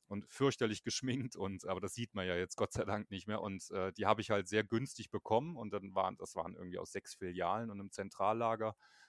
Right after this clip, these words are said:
irgendwie so, so achtzig Figuren oder so, die ich sehr günstig bekommen hab. Und da ist dann halt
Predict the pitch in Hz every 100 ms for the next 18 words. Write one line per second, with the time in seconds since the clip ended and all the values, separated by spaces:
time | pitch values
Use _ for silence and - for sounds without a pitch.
0 | _ 98 98 92 95 92 95 - - -
1 | - 98 101 113 131 120 120 110 120 113
2 | - 107 117 113 110 - - 110 107 104
3 | 98 92 104 110 107 101 101 98 98